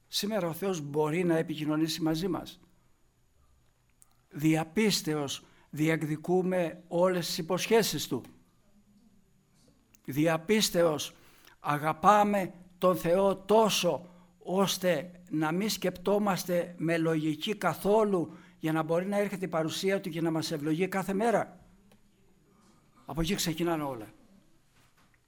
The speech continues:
Και φωνάζει ο Παύλος, «Γαλάτες, σταματήσατε την προσπάθεια, την πρόοδο, την πνευματική. Κορίνθιοι, άρχισε να τσακώνεστε μεταξύ σας.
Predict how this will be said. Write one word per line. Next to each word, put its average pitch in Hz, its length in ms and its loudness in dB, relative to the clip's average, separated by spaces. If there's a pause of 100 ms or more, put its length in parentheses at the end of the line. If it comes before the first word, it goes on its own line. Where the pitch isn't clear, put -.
(1080)
Και - 140 -16
φωνάζει 185 460 -4
ο 156 80 -6
Παύλος, 247 600 -6 (440)
«Γαλάτες, 240 840 4 (540)
σταματήσατε 233 920 -4
την 226 140 -4
προσπάθεια, 247 600 -4
την 240 160 -6
πρόοδο, 226 440 4
την 202 100 -2
πνευματική. 202 760 2 (400)
Κορίνθιοι, 202 800 4 (220)
άρχισε 196 240 -4
να 240 80 -6
τσακώνεστε 233 580 -4
μεταξύ 220 460 -6
σας. - 440 -8